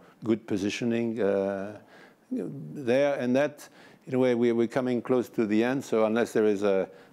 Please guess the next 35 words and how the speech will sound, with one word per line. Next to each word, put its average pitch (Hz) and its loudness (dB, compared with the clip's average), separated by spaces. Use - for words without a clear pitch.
other 107 2
questions, 110 0
I, 101 4
I 107 -2
will 107 4
ask, - -2
uh, 131 -2
a 123 -2
couple 123 -2
more, 107 0
more 107 0
questions. 143 -2
Um, 127 0
precisely 147 2
that 165 -2
regional 135 2
environment, 110 0
both 123 0
in 104 2
the 101 2
region, 110 2
uh, 95 0
West 101 0
Africa, 113 0
North 98 -2
Africa. 113 2
I - -6
mean, 98 -2
uh, 175 -10
for 104 0
Tunisia, 113 2
in 110 0
the 113 4
eastern 113 2
border, 113 2